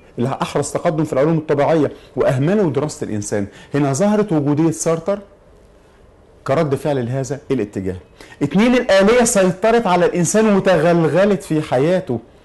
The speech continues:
وأصبح الإنسان آلة، بقول لك يؤدي عمله بملل وفقد نشاطه وحي-، وفقد حيويته. برضو هنا ظهرت وجودية سارتر.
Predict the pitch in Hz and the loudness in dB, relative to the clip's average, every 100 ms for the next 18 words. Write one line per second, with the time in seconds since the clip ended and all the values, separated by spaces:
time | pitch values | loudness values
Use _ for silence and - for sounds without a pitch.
0 | - - - 175 165 160 - 143 180 175 | -20 -8 -2 -2 -2 -4 -4 -2 -2 -4
1 | - 175 196 160 120 151 170 - 151 156 | 0 2 4 2 2 0 0 0 -2 0
2 | 147 160 156 135 135 170 185 131 120 - | 0 0 0 0 0 2 2 0 -2 -4
3 | 147 139 147 180 170 - 165 165 131 - | -4 -4 -2 -2 -4 -4 -6 -6 -12 -10
4 | 151 156 139 131 131 170 160 117 - - | -8 -2 0 0 0 -2 -2 -8 -10 -6
5 | 131 196 175 202 202 196 208 170 147 131 | 0 2 2 2 2 2 2 0 0 0
6 | 127 143 151 - - - - - 104 - | 2 2 0 -2 -20 -20 -12 -4 -4 -4
7 | 87 | -10